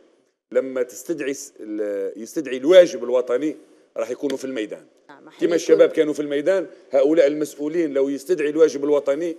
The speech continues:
Speaker 1: ويعرف أنه عليه مسؤولية كبيرة،
Speaker 2: نعم.
Speaker 1: راح يتحمل المسؤولية. حط لنا رئيس دولة شريف،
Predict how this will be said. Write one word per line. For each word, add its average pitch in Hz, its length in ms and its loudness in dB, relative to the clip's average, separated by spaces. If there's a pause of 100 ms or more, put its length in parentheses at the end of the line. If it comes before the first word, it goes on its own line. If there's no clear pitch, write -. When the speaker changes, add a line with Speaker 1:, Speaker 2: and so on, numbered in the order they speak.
(260)
Speaker 1:
ويعرف 147 500 0
أنه 139 240 -4
عليه 131 380 -2
مسؤولية 135 600 -4
كبيرة، 196 520 4 (100)
Speaker 2:
نعم. 160 200 -18
Speaker 1:
راح 131 100 -4
يتحمل 143 340 -4
المسؤولية. 117 520 -10 (440)
حط 147 160 0
لنا 175 180 2
رئيس 147 240 0
دولة 151 400 4 (480)
شريف، 156 500 2